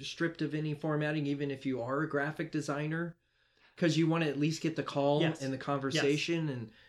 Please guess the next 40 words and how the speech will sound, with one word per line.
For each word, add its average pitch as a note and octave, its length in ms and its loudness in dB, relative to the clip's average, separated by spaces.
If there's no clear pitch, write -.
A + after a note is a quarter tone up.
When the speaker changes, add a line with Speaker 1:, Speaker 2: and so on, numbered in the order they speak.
Speaker 1:
and C3 140 -4
perhaps D3 480 0
even C#3+ 240 4
on C#3 140 0
the C3 80 -2
resume C3+ 440 0
you C3+ 120 0
put C#3 200 0
a B2+ 60 -2
link B2+ 360 -6
to C#3 120 -6
your A#2+ 200 -4
portfolio D3 840 -2
Speaker 2:
Yes. - 380 -4
Speaker 1:
instead C#3+ 360 2
of C3+ 80 2
your B2+ 140 -2
LinkedIn D3 420 -2
profile, F3 480 0
'cause C#3 180 -2
Speaker 2:
Sure. C#3+ 100 2
Speaker 1:
that C#3 120 -4
may C#3 120 -2
not C3 160 -2
Speaker 2:
Yep. C3 100 0
Speaker 1:
be, C3 300 -2
there, C#3 160 0
there's F#3 280 0
ways D#3+ 220 2
to C#3 100 -2
get C3 120 2
around B2 280 -4
that. G#2+ 160 -6
We D3 140 2
would D3 120 2
just D3 180 2
Speaker 2:
Agreed. A#2+ 260 -2
Speaker 1:
recommend C3 600 -2
that A#2+ 120 -8
you, A#2+ 320 -8